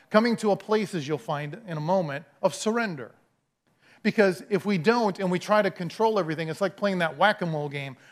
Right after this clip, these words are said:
We're gonna be exhausted, constantly trying to put fires out. And, and we miss relationship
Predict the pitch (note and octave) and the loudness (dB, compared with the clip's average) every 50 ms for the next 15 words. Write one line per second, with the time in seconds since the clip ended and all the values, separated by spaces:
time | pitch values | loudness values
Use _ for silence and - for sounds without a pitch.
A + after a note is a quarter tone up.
0 | - - G3 F#3+ G#3 G3 E3+ F3+ E3 D3+ C#3 C3 F#3+ G#3 G#3+ G3 - - E3+ D3+ | -4 -2 0 2 2 2 2 2 0 0 0 2 4 4 4 2 0 -4 -8 -8
1 | C#3 C3 - F#3 F#3+ F#3+ - - G3+ E3+ E3 D#3 - - F#3+ F#3 F3+ E3+ D#3 - | -8 -6 -4 -2 -2 -2 -2 -6 -10 -8 -8 -8 -2 -2 -2 0 0 -4 -6 -2
2 | - F#3 F#3+ - - - F3+ G3 G3+ F#3 F3+ D#3+ C3 C#3+ B2+ A2+ G#2+ A2 - _ | -2 -4 -4 -2 0 2 2 2 2 0 -2 -2 -2 -2 -4 -4 -6 -8 -12 _
3 | _ _ _ _ _ _ _ _ _ _ _ _ _ _ _ G3+ F3+ G3+ A3 F3 | _ _ _ _ _ _ _ _ _ _ _ _ _ _ _ 0 0 2 0 -2
4 | D#3+ D#3+ E3+ E3 E3+ G3 F#3 - - D#3+ E3 D#3+ F#3 G#3 G#3 - - F3 D3 C3+ | -2 -2 -2 0 2 2 0 0 -4 -6 -2 0 0 0 -2 -4 -8 -10 -10 -10
5 | - - B2+ A2 - _ _ | -12 -14 -16 -16 -18 _ _